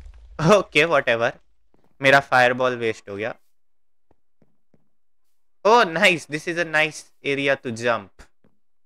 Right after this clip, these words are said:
नाइस, मैं इसमें ब्रिजिंग कर देता हूँ, फिर मैं आसानी से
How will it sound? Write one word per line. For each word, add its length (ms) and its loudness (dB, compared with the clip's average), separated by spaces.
नाइस, 300 -2
मैं 80 -6
इसमें 240 -8
ब्रिजिंग 320 -6
कर 160 -8
देता 200 -12
हूँ, 120 -16
फिर 100 -16
मैं 160 -12
आसानी 360 -12
से 260 -12